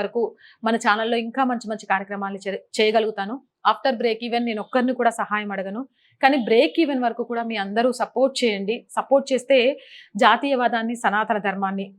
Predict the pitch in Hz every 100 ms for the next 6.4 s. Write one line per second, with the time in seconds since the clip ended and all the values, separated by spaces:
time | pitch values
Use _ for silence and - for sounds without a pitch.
0 | _ _ _ _ _ _ _ 226 226 247
1 | 269 269 247 214 185 220 202 202 202 196
2 | 196 208 294 - _ - 466 480 359 254
3 | 226 233 233 214 214 202 196 202 196 208
4 | 208 196 196 - 180 170 - _ _ _
5 | _ - 269 370 370 277 240 233 214 208
6 | 202 196 226